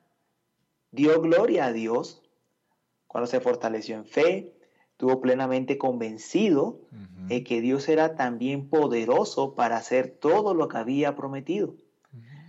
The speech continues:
Speaker 1: Glorificamos a Dios creyendo. La incredulidad,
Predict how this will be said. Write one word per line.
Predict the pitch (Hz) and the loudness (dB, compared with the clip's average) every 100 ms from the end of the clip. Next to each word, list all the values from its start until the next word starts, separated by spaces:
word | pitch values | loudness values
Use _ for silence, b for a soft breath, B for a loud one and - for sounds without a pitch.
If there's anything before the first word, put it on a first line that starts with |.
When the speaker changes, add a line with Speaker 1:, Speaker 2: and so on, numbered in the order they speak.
| 185 _ _ - | _ _ _ -6
Speaker 1:
Glorificamos | 135 131 131 - 120 135 139 | -2 -2 -2 -2 -2 -2 -2
a | 120 | 0
Dios | 120 123 127 - | 4 2 2 -4
creyendo. | 120 107 113 160 160 - - _ _ _ _ _ _ _ _ _ _ _ _ _ - | -4 -2 0 0 -2 -8 -16 _ _ _ _ _ _ _ _ _ _ _ _ _ -4
La | 131 | 0
incredulidad, | 131 123 127 123 120 117 147 143 147 - | 0 2 2 4 2 2 4 2 -2 -14